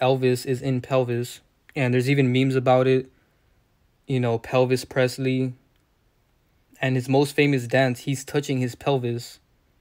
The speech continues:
And he's doing a triangle when he does this with his feet. And then here he is doing symbolism in plain sight, the six six six. So a big agenda that Elvis did was he got the shot live on T V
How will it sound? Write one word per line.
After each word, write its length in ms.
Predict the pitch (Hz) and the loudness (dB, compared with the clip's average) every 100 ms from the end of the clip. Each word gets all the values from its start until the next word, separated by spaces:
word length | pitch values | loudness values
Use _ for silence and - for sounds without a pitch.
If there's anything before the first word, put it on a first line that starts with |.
| _ _ - | _ _ -4
And 160 | 135 139 | 0 0
he's 100 | 131 | 2
doing 200 | 139 127 | 2 2
a 80 | |
triangle 440 | 117 - 131 127 123 | 0 2 2 2 0
when 120 | 120 | -2
he 100 | 120 | -2
does 240 | 127 127 | 0 0
this 180 | 123 120 | -2 -4
with 120 | 127 | -2
his 160 | 117 - | -4 -6
feet. 320 | - 131 127 _ _ _ _ _ _ _ _ _ _ _ _ _ _ _ _ - | -4 -4 -4 _ _ _ _ _ _ _ _ _ _ _ _ _ _ _ _ -4
And 120 | 131 | 0
then 120 | 123 | 0
here 160 | 127 131 | 2 0
he 160 | 127 131 | 2 0
is 120 | 123 | 2
doing 220 | 131 123 | 0 -2
symbolism 560 | - 131 131 127 131 123 | 0 0 2 2 0 -2
in 100 | 120 | -2
plain 280 | 135 127 | -2 -2
sight, 460 | 120 - 131 135 - _ - | -2 0 2 2 -4 _ -12
the 120 | 131 | -10
six 280 | 120 135 127 | -4 -4 -4
six 220 | 135 123 | -6 -6
six. 440 | - 143 139 - - _ _ _ _ _ _ _ _ _ _ _ - | -2 -2 -2 -14 -20 _ _ _ _ _ _ _ _ _ _ _ -8
So 260 | - 131 | 2 4
a 40 | 127 | 4
big 220 | 127 156 | 4 4
agenda 340 | 156 143 147 | 4 4 4
that 180 | 139 131 | 4 2
Elvis 340 | 127 131 131 123 | 2 0 -2 2
did 240 | 131 131 | 2 4
was 240 | 127 127 117 | 2 -2 -2
he 140 | 139 | -2
got 200 | 131 131 | 0 0
the 120 | 131 | -2
shot 460 | - - 131 135 - _ _ _ | -4 2 4 2 -2 _ _ _
live 440 | 127 120 123 131 131 | -4 0 4 4 2
on 160 | 120 | -2
T 240 | - 156 143 | -4 -4 -2
V 440 | 135 143 127 | 0 0 0